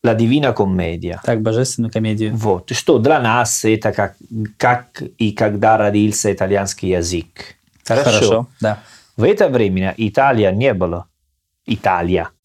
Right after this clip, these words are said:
Speaker 2: Это же вообще первое официальное, э, произведение на итальянском, правильно?
Speaker 1: Да, да, да.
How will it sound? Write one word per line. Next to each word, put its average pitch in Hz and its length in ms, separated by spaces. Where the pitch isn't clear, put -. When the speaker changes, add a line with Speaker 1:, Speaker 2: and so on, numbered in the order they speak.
Speaker 2:
Это 135 180
же 131 100
вообще 147 220
первое 127 420
официальное, 107 720
э, 113 420
произведение 117 540
на 113 100
итальянском, 110 520
правильно? 131 340
Speaker 1:
Да, 165 400
да, 110 300
да. 95 320